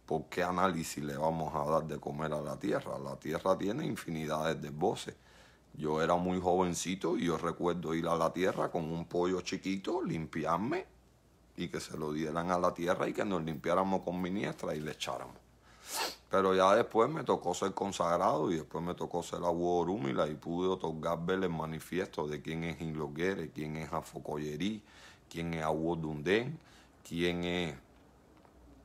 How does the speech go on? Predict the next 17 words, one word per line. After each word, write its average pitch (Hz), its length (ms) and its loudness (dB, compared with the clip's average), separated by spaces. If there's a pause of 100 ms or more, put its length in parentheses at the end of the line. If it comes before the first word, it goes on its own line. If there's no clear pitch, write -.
(120)
Oroíña, 95 800 4 (520)
quién 85 280 0
es 87 160 -2
Ogún, 85 480 0
quién 80 320 -4
es 80 100 -6
Changó 78 640 0
y 82 80 -4
los 80 200 2 (120)
pactos 110 480 6 (400)
de 80 240 -4
quien 76 240 -6
visualiza 78 800 -4 (800)
a 82 140 6
la 78 140 4
Madre 76 420 -2
Tierra. - 500 -10